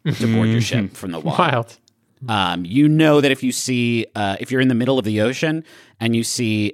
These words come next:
Speaker 1: a, like, merfolk person swimming, that's, like, the system that you use to get back to your ship if you fall off. So if you see one of those in the middle of the ocean,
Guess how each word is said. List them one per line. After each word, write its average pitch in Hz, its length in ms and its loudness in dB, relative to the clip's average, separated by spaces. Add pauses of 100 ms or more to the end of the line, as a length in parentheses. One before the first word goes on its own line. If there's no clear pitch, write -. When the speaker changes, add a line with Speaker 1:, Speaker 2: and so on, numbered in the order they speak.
Speaker 1:
a, 95 720 -4
like, 92 240 -10
merfolk 135 720 0
person 151 520 -2
swimming, 156 520 -2
that's, 123 240 -4
like, 127 200 -6
the 117 60 -8
system 127 420 -4
that 117 140 -2
you 101 140 -4
use 110 280 -2
to 95 80 -14
get 98 140 -8
back 98 220 -4
to - 120 -10
your 92 100 -6
ship - 280 -8
if - 140 -16
you 98 60 -10
fall 90 280 -4
off. 98 240 -4
So - 80 -6
if 98 120 -6
you 101 80 -6
see 101 260 -4
one 117 140 0
of 120 80 -4
those 113 160 -2
in 107 40 -2
the 104 60 0
middle 104 180 0
of 95 60 -2
the 95 100 -2
ocean, 127 300 -4